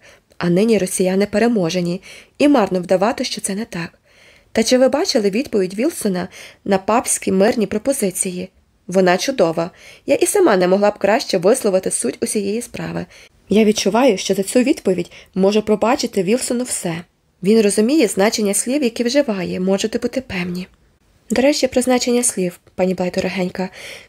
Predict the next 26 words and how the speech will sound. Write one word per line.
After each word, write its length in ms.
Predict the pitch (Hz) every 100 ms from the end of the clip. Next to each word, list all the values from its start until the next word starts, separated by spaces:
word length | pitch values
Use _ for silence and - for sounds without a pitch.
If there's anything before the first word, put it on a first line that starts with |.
| -
чи 120 | 220
чули 300 | - 285 311
ви 160 | 208
нещодавню 520 | 202 202 208 214 220 220
історію 520 | - - 233 262 214
про 140 | -
місяця 360 | 196 208 208 226
з 80 | 226
баками? 460 | 240 185 175 175 - - _ _ _ _ -
Днями 500 | 175 190 208 233 214
він 220 | 196 196
відвідав 440 | 196 190 220 226 208
школу, 440 | - 240 247 196 - - -
що 220 | - -
стоїть 360 | - 214 220 254
на 100 | 208
Лобрицькій 420 | 202 208 - 214
дорозі, 520 | 220 202 175 - 180 - - - _
і 80 | 226
надумав 460 | 226 294 339 240 -
улаштувати 560 | 214 - 202 233 254
четвертокласникам 920 | - 220 214 208 220 247 - 214 202 202
такий 260 | 202 233
собі 240 | - 202 208
іспит 480 | - 226 - 202
з 60 | -